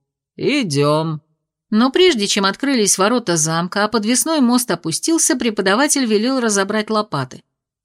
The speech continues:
Последних оказалось меньше, чем первокурсников, и мы с девчонками поначалу не стремились, а потом подумали —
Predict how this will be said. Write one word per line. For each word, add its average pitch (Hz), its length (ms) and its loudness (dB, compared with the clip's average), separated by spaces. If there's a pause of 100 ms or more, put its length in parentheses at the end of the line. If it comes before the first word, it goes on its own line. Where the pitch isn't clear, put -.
(140)
Последних 214 540 0
оказалось 208 560 0
меньше, 202 380 0
чем 170 220 -4
первокурсников, 220 880 -2 (420)
и 214 120 2
мы 330 200 4
с 277 40 -2
девчонками 277 580 0
поначалу 240 540 0
не 226 140 2
стремились, 233 680 0
а 175 80 0
потом 220 480 -2
подумали — 277 640 -2